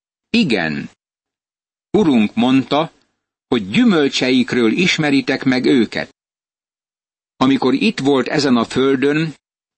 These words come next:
egyszer próbált elvonulni a sokaságtól. Azután elmentek a tenger túlsó partjára, a gadaraiak földjére.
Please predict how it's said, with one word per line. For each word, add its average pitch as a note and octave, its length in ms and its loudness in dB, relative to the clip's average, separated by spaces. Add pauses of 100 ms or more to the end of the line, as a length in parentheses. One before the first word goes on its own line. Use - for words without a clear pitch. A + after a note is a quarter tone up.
(240)
egyszer C3+ 600 -2
próbált C#3+ 580 0
elvonulni C#3+ 640 2
a B2 80 0
sokaságtól. G2+ 1040 -2 (1300)
Azután C3+ 460 0
elmentek D3+ 640 0
a B2 140 -4
tenger D#3 540 0
túlsó D#3+ 600 2
partjára, C#3 800 -2 (140)
a A2+ 160 -2
gadaraiak C3+ 760 0
földjére. F#2 760 -2